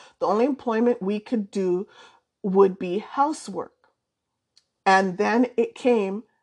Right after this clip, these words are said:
that we could join the reserves." So in order to make money to help her financially and probably to help her family financially, she joined the reserves. And of course,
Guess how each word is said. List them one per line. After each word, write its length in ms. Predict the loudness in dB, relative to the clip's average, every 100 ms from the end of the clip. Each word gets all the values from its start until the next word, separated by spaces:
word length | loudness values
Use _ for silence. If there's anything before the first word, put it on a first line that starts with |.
| _
that 220 | 0 0 -2
we 160 | -6
could 280 | -4 -4 -2
join 420 | -4 -4 -4 -6
the 80 | 2
reserves." 720 | 2 2 0 -2 -4 -10 -20 _ _ -20 -20 _
So 240 | 0 2
in 80 | 4
order 220 | 2 0
to 140 | 0 0
make 300 | 2 0 -2
money 460 | 2 2 2 -2
to 140 | -4 -8
help 340 | -6 -8 -2
her 80 | -4
financially 800 | 0 -2 0 -2 -4 -4 -4 -2
and 100 | 0
probably 260 | 0 -2 -2
to 120 | -2
help 180 | -2 -2
her 60 |
family 480 | -2 -2 -2 -2 -6 -6
financially, 800 | -6 -4 -2 -2 -4 -2 0 -2 -6 -20 -20 -20
she 460 | -10 -2 2 2 2
joined 640 | 2 2 2 0 -6 -8 -4
the 80 |
reserves. 600 | -4 2 4 4 0 -12 _ _ _ _ _ _ _ _ _ -20 -20 _ _
And 400 | 2 4 2 -2
of 140 | -6 0
course, 540 | 4 6 4 0 -18